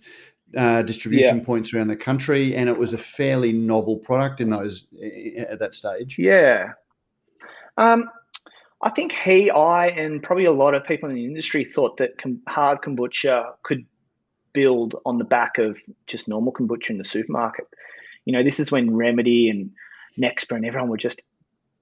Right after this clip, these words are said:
Speaker 2: booming, like, selling, you know, just an absolute boom of an industry, the kombucha category. Um, but it also sort of coincided when the supermarket price war started, where you could get a six-pack of Remedy for maybe six dollars.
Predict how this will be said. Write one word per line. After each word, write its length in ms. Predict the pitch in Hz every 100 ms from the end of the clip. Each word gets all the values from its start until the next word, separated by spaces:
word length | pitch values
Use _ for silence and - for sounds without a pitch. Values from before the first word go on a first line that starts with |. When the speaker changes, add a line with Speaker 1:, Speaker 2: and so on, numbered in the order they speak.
| _ _ _ _
Speaker 2:
booming, 560 | 131 131 123 110 95 - -
like, 200 | 117 110 - _ - - - - -
selling, 460 | - 135 123 117 107
you 100 | 147
know, 120 | 151 123
just 280 | 156 - - _ -
an 120 | 156
absolute 540 | 139 - - 151 101 -
boom 340 | 127 123 127
of 120 | 120
an 80 | 113
industry, 340 | 107 107 - 113
the 80 |
kombucha 440 | 107 110 101 - 107
category. 560 | - 101 101 127 185 220 - _ _
Um, 400 | - 127 127 123 - _ _ -
but 100 | 160
it 60 |
also 240 | 180 196 214
sort 180 | 202
of 60 | 160
coincided 600 | 165 143 135 139 147 151
when 140 | 123 123
the 60 | 120
supermarket 540 | 131 120 117 110 -
price 380 | - - - -
war 140 | 123
started, 360 | 117 110 104 110
where 80 | 104
you 80 | -
could 80 |
get 100 | 110
a 40 | 110
six-pack 560 | - 120 - 110 101
of 100 | 101 95
Remedy 420 | 98 101 101 101
for 340 | - 104 98
maybe 260 | 101 104 95
six 300 | - - -
dollars. 480 | 92 95 87 -